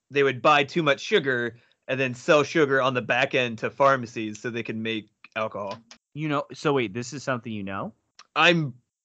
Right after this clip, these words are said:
Speaker 1: I'm, like, ninety percent pretty sure this is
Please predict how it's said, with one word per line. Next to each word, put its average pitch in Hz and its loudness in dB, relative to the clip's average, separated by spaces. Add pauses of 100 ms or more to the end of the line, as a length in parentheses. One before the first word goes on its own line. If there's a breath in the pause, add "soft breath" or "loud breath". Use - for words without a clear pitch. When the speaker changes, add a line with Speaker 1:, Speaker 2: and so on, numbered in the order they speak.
Speaker 1:
I'm, 196 6
like, 185 6
ninety 147 2
percent 127 -2 (200)
pretty 120 -2
sure 107 -6
this 104 -12
is 107 -16